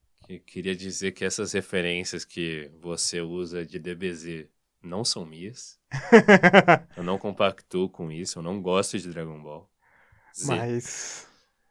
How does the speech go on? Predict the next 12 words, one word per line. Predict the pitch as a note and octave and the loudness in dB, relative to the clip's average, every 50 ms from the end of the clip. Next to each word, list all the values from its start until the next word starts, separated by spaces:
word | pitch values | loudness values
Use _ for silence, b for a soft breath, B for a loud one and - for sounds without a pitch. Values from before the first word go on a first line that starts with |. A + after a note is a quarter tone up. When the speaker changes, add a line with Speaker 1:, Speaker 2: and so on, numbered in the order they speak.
| B B B B | B B B B
Speaker 2:
você | _ - C#3 | _ 0 4
gosta | C3+ C#3 C3+ - D#3 | 4 4 4 4 4
do | D3 D3+ D3+ D3 C#3+ | 6 8 8 8 8
Dragon | C#3+ D3 C#3+ C#3 | 6 6 6 6
Ball | C#3 C#3 D3 C#3 | 6 6 4 4
Super | - - C#3+ C3+ - B2 A#2+ | 2 -4 -6 -6 -4 -6 -6
só. | - - A#2 A2 - - - - - _ _ _ - _ - - - | -6 -8 -10 -10 -10 -12 -16 -18 -20 _ _ _ -20 _ -20 -16 -6
Speaker 1:
Pior | - G#3 F3 A3 B3 B3+ | -2 2 4 4 4 4
ainda, | A#3+ G3 F#3 F3+ D#3+ A#3 G#3+ | 4 2 -2 4 4 4 6
cara. | - A#3 G3+ - G#3 G3 G3 - G3+ - - - - - - | 8 6 6 6 4 2 4 2 0 0 0 -6 -10 -10 -10
Speaker 2:
<laughs> | - - - _ B B B B B B B B B2+ C#3+ D3 C#3 A#2+ A#2 A2+ - - | -16 -20 -20 _ B B B B B B B B -18 -16 -16 -14 -14 -16 -18 -8 -4
E | D3 C#3 C3+ C3+ C3+ C3+ C3+ C3 C3 C3 C3 C3 C3+ C3+ C3+ C3 C3 C3 B2+ B2 B2 B2 B2 A#2+ A#2 A2+ | -2 0 0 2 2 4 4 6 6 6 6 6 6 6 4 4 4 2 2 2 2 0 0 -2 -4 -6